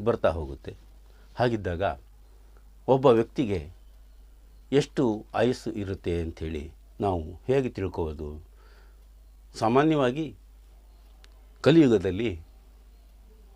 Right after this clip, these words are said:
ಮನುಷ್ಯ ಹುಟ್ಟಿದಂದಿನಿಂದ ನೂರ ಇಪ್ಪತ್ತು ವರ್ಷಗಳು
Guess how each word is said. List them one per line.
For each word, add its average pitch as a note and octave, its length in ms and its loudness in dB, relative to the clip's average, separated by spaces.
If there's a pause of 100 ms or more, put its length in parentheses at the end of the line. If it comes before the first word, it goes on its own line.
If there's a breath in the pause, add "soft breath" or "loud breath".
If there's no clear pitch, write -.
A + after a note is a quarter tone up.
(340)
ಮನುಷ್ಯ A2 500 0 (680)
ಹುಟ್ಟಿದಂದಿನಿಂದ G2+ 840 -2 (500)
ನೂರ B2+ 200 2
ಇಪ್ಪತ್ತು A2+ 600 -2
ವರ್ಷಗಳು F2 580 -6